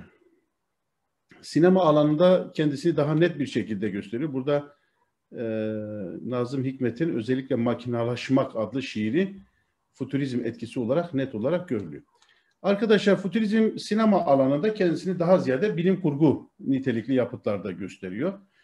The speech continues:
Bilim kurgu eserlerini biliyorsunuz, uzaylılar var, efendime söyleyeyim, imkansız icatlar var, ışık yolları, ışık savaşları var, işte değişik değişik insanlar var, uzay yolculukları var vesaire vesaire.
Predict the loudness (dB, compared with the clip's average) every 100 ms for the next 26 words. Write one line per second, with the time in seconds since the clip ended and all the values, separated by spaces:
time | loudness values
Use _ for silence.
0 | _ -2 0 2 2 2 2 4 2 4
1 | 2 2 0 2 -2 2 4 4 6 4
2 | 4 4 4 2 0 0 2 0 0 0
3 | 2 0 -4 -18 _ _ _ _ 4 6
4 | 4 2 0 0 4 4 4 4 4 4
5 | 4 4 0 -2 0 2 4 4 2 -2
6 | 0 2 2 2 2 2 4 2 0 -4
7 | 2 2 2 0 0 0 -2 -2 0 2
8 | 4 4 4 4 2 2 0 2 4 2
9 | 2 -2 0 0 2 2 2 0 2 0
10 | 2 0 2 0 2 -2